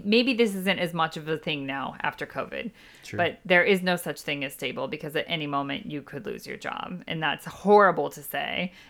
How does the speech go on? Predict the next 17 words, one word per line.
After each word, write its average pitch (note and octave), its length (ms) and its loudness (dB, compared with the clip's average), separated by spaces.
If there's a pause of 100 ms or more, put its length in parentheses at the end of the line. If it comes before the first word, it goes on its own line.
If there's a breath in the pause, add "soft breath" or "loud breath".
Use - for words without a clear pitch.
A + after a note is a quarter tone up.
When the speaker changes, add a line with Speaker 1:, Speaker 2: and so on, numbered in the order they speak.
Speaker 1:
And D#3+ 140 -4
I D3+ 80 0
don't E3 260 2
want D#3 180 -4
to - 40 -10
Speaker 2:
Yeah. D3+ 40 -6
Speaker 1:
be D#3 60 -4
doomsday D3 520 -6
person, D3+ 340 -4
but, C#3 140 -4
like, C#3 180 -2 (340)
that's C#3+ 260 -6
happened E3+ 380 -2
to - 140 -12
you. E3 200 4
Speaker 2:
Nothing's C#3 480 2
definite, F#2 540 -8